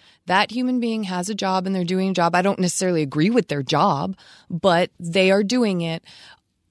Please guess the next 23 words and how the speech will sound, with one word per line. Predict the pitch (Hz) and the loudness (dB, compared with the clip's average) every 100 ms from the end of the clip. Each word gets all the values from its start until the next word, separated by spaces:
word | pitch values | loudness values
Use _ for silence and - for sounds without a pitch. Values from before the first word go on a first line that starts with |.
| - | -6
The | 185 - | -4 2
only | 240 262 294 339 | 6 6 6 2
thing | - 269 240 | 0 -2 -2
I | 226 - | -4 -2
owe | 190 185 | -2 -2
them | 180 170 | -2 -4
is | 160 | -6
the | 165 | -4
respect | 160 156 - 160 - | -2 -2 0 0 -2
of | 147 | -6
being | 151 156 151 | -4 -4 -2
another | 151 147 143 | -4 -4 -4
human | 147 139 147 | -4 -6 -8
being. | - - - _ - - | -12 -16 -20 _ -20 -20
So | - - 185 | -6 0 2
what | 180 220 | 2 4
does | 240 208 | 4 2
that | 202 - | -2 0
look | 165 160 - | -2 -4 -6
like? | - - _ - - _ - | -10 -10 _ -20 -20 _ -4
To | - | 0
me, | 214 285 262 156 151 180 | 2 4 4 2 0 -6
Lizzie, | - 180 156 147 165 | -4 -4 -2 -4 -6